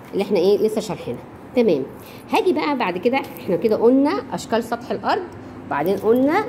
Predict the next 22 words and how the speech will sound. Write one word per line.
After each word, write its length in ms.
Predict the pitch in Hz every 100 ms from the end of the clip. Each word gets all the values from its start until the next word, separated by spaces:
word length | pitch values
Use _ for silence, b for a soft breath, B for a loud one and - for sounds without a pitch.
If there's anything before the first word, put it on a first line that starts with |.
| -
هنتكلم 400 | 175 175 233 226
بقى 180 | 214 247
عن 200 | 202 185
عوامل 680 | 165 160 170 240 415 403 370
تشكيلها. 640 | 202 - - - - -
أنا 100 | 208
عندي 340 | 220 359 285 381
حاجتين، 520 | 240 240 - 175 143 B B B B
في 140 | - 403
عوامل 520 | 339 226 233 220 190
سريعة 540 | - 208 240 254 294 427 - - - - - 151
وعوامل 840 | 180 170 147 147 139 165 233 339 - - -
إيه؟ 220 | 214 226 226 - - -
بطيئة. 520 | 240 339 392 392 - - - - - - - -
تمام. 300 | 214 226 202 B B -
وفي 160 | - 254
نفس 260 | 339 -
الوقت 420 | 269 202 196 -
بقول 180 | 180 190
عليها 300 | 247 214 202
عوامل 580 | 143 151 196 349 359 370 359 - - - - - - - - - - - 196
داخلية 680 | 220 220 233 233 254 285